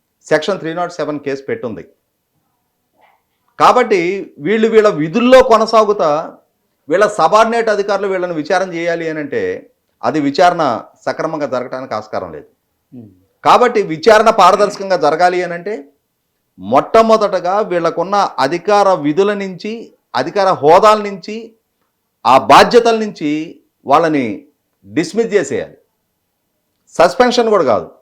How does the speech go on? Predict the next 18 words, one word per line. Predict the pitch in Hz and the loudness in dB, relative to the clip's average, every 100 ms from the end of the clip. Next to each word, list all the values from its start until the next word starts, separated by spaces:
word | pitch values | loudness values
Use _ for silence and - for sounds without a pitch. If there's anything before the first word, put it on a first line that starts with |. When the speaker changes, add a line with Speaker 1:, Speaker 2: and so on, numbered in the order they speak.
| _ | _
Speaker 2:
Hmm. | 131 117 92 87 _ _ _ _ _ _ _ _ _ _ _ _ _ | -20 -20 -20 _ _ _ _ _ _ _ _ _ _ _ _ _ _
Speaker 1:
ఇవాళ | 143 190 185 | 2 4 4
రెడ్ | 151 160 | 4 4
హ్యాండెడ్గా | 220 247 240 233 220 185 | 6 6 6 4 4 2
కళ్ళ | 175 175 190 | -2 -4 -2
ముందు | 202 | -4
కనిపిస్తా | 180 175 180 175 | -6 -6 -6 -4
ఉన్నాయి | 160 156 | -4 -4
వీళ్ళు | 143 131 | -4 -4
చేసిన | 139 147 139 | -4 -4 -6
అకృత్యాలన్నీ | 147 147 147 117 98 78 | -8 -6 -6 -6 -8 -12
కూడా. | 76 - _ _ _ _ _ _ _ _ _ _ 123 | -16 -18 _ _ _ _ _ _ _ _ _ _ -20
Speaker 2:
ఓకే. | 110 95 | -20 -18
Speaker 1:
బజారు | 82 135 151 220 220 226 | 0 0 6 8 10 8
రౌడీల | 208 196 196 196 | 8 6 4 2
కంటే | 196 190 185 | -4 -8 -6
ఘోరంగా | 160 156 165 156 | -2 -4 -4 -6
ప్రవర్తించారు. | 143 127 113 95 87 | -4 -6 -10 -14 -14